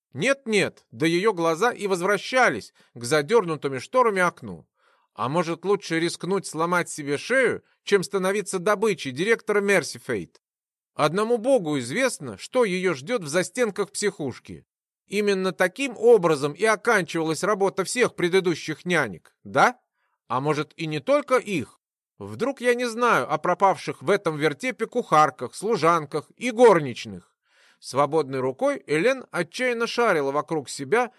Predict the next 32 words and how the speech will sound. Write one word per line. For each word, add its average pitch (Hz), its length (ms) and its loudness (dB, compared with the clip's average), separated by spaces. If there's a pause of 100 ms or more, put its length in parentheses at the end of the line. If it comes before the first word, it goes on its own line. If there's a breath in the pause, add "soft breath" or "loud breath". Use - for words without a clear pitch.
(160 soft breath)
в - 100 -20
тщетной 214 500 -4
попытке 185 520 -4
нащупать 190 580 -6
хоть 240 180 -2
что-нибудь, 143 640 2
что - 220 -2
можно 185 380 0
использовать 185 520 -4
как 208 200 0
оружие. 117 640 0 (420 soft breath)
К - 60 -20
сожалению, 156 640 -2
в 123 40 -10
ее 175 240 0
комнате 196 640 -2
не 165 160 -2
хранилось 208 600 0
ни 156 140 0
ружей, 226 420 2
ни 214 120 2
сабель. 98 540 0 (140)
Но 165 460 -2 (380)
рядом 165 400 0
со 156 180 -4
шкафом 226 540 -2
у 185 100 -4
стены 170 560 -4 (160)
стоял 233 460 0
низкий 226 400 -4
резной 208 340 -2
столик 143 580 2